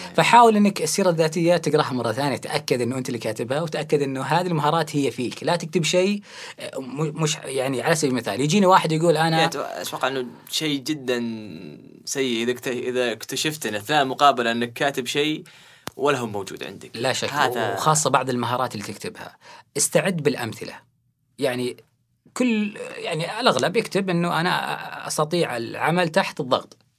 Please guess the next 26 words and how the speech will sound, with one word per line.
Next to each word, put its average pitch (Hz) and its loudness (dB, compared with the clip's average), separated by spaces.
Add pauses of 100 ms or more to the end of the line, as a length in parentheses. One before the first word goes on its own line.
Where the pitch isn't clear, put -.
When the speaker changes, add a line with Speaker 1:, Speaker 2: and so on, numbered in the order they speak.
(920)
Speaker 1:
تمام؟ 165 -2 (840)
صارت 190 -2
كليشة 165 2
هذه. 90 -16 (800)
أنا 196 8
لما 214 6
يجي 202 4
عندي 175 0
في 160 0
الانترفيو 156 2
أقول 147 2
له: 143 -2 (260)
"عطني 156 2
مثال 127 -2 (200)
جاك 123 2
ضغط 165 0 (160)
عشان 196 2
أنت 226 0
عرفت 208 2
إنه 170 4
هذه 196 4
المهارة 156 6
عندك. 127 -2
أنت 156 -2
كيف 202 0
عرفتها؟ 95 -4